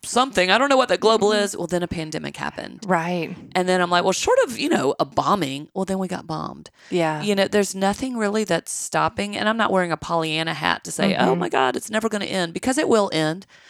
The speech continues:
Speaker 2: Yeah.
Speaker 1: We never thought we'd see the Great Recession. We knew a recession would come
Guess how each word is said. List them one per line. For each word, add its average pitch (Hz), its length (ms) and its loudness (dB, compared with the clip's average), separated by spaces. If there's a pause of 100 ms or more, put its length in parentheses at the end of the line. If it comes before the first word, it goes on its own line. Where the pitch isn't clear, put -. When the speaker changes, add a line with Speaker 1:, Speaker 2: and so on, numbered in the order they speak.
Speaker 2:
Yeah. 196 180 4
Speaker 1:
We 233 60 6
never 240 200 4
thought 190 200 4
we'd 175 140 4
see 185 120 -2
the 170 100 2
Great 170 280 2
Recession. 147 720 -2
We 180 160 4
knew 214 160 4
a 185 80 6
recession 170 420 0
would 147 160 -4
come 175 480 0